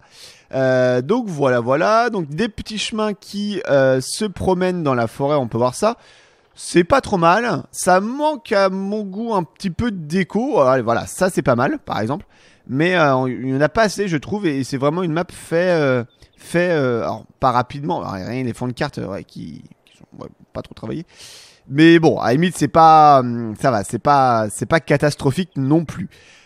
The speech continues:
Euh, cette map, je l'ai peut-être pas dit, mais n'est pas disponible sur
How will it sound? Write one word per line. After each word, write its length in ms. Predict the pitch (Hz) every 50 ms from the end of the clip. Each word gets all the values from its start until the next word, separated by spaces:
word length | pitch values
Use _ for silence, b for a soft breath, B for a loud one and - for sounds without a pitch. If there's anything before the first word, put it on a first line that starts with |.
| b b -
Euh, 1000 | - 123 123 117 117 117 113 113 113 113 113 110 110 110 107 107 107 104 104 101 101 101 101 104 85 131
cette 260 | - 214 208 208 -
map, 140 | 208 202 190 - 165
je 160 | 147 123 120 143
l'ai 80 | 147
peut-être 420 | - - 180 170 - 185 - _ -
pas 140 | 180 170
dit, 340 | 156 156 160 180 190 185 175 156
mais 360 | 135 135 143 151 151 151 147
n'est 420 | 139 135 127 123 123 131 127 131
pas 280 | - _ - 190 180 175
disponible 500 | 156 156 147 - - 151 147 147 135 -
sur 240 | - 113 - -